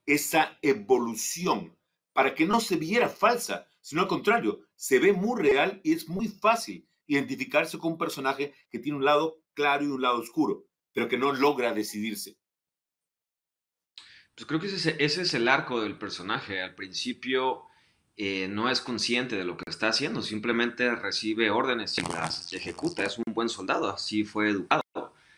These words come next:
Speaker 2: En el proceso se enamora y en el proceso empieza a tener conciencia de lo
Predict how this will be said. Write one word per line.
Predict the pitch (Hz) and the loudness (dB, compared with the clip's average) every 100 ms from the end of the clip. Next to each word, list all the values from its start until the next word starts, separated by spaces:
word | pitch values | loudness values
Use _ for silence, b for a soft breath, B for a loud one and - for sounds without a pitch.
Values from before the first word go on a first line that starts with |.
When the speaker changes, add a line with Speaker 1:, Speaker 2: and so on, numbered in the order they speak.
| b b b b | b b b b
Speaker 2:
En | 98 101 104 101 | -2 0 0 -2
el | 101 80 | -4 -4
proceso | 98 107 110 120 | -2 0 0 0
se | 110 98 | 0 0
enamora | 92 92 110 131 113 | 0 0 2 4 4
y | |
en | 95 | 4
el | 85 | 0
proceso | 90 87 113 113 110 | -4 -2 2 2 0
empieza | 101 92 117 120 | -2 0 2 2
a | 110 | -2
tener | 98 101 | -8 -10
conciencia | 98 95 - 110 101 98 | -8 -8 -4 -4 -6 -8
de | 87 | -8
lo | 78 | -12